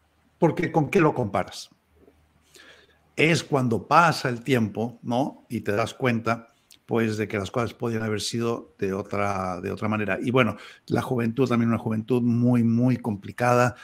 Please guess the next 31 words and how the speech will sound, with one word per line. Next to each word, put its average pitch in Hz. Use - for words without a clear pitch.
con 113
muchos 131
problemas, 123
este, 110
de, 117
de 123
todo 214
tipo. 190
O -
sea, 180
un, 214
un, 226
un 247
infierno, 226
porque 135
me 151
pasaba 180
la 175
vida 180
enfadado. 135
Yo 135
estaba 160
tremendamente 165
enfadado 110
con 131
Dios. 110
Estaba 175
enfadado 143
con 110
Dios. 104
Primero, 196